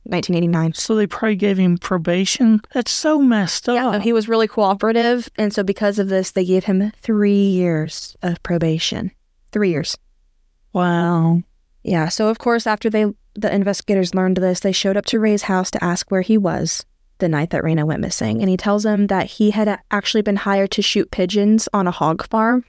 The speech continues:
Speaker 1: and that he was there all evening, and they were able to confirm his alibi.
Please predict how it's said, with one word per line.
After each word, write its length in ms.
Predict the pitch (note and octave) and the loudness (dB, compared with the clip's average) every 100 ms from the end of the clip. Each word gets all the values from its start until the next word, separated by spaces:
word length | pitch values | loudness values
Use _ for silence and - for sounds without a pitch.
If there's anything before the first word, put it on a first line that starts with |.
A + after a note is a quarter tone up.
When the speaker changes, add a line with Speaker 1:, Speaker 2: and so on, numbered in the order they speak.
| - | -2
Speaker 1:
and 100 | G#3+ | 0
that 100 | F#3+ | 2
he 120 | G3+ | 2
was 140 | F#3 | 2
there 260 | F3+ F3+ F3+ | 0 0 0
all 180 | F3+ F3 | 0 2
evening, 440 | E3 F3 G3 G3 | 0 0 2 2
and 140 | - F#3 | 0 0
they 120 | F3 | 0
were 340 | F3+ F3 E3+ G#3 | 2 2 0 -2
able 220 | F3+ F3 - | -2 0 -2
to 80 | |
confirm 340 | - E3 E3 D3 | -2 -4 -2 -2
his 100 | D3 | -2
alibi. 360 | C#3+ - - | -2 -4 -6